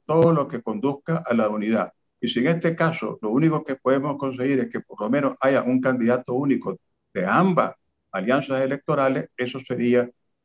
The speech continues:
eh, algo por lo cual valdría la pena trabajar, porque por ahí estaría la posibilidad de la solución de, a, a, a esta encrucijada en que nos han metido este empecinamiento de no hacer la unidad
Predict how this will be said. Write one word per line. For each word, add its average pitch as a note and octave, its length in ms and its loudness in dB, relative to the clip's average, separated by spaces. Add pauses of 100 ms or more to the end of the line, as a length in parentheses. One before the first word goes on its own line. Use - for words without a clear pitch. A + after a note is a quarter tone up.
(120)
eh, G3 160 -6 (100)
algo B2+ 280 0
por A2+ 140 -2
lo G2+ 100 -6
cual A#2 180 0
valdría A#2+ 380 2
la A2 140 0
pena A#2 260 0
trabajar, F2+ 480 -2 (460)
porque A#2 260 -2
por G#2 220 -2
ahí C#3+ 100 2
estaría C3 480 0 (360)
la A2+ 160 -2
posibilidad G#2 640 -4
de A#2+ 40 2
la A#2 120 -2
solución G#2 440 -6
de, G#2+ 200 -6 (560)
a, A2+ 60 -2
a, - 80 -6 (260)
a D3 100 2
esta E3 200 0
encrucijada C3+ 640 2
en G#2+ 100 -2
que G2+ 80 -4
nos G2+ 140 -4
han A#2+ 100 0
metido B2+ 540 2 (360)
este B2+ 220 -2
empecinamiento C3+ 840 2
de A2+ 60 2
no A#2 100 2
hacer A#2+ 280 -2
la A2 120 -2
unidad F#2+ 360 -4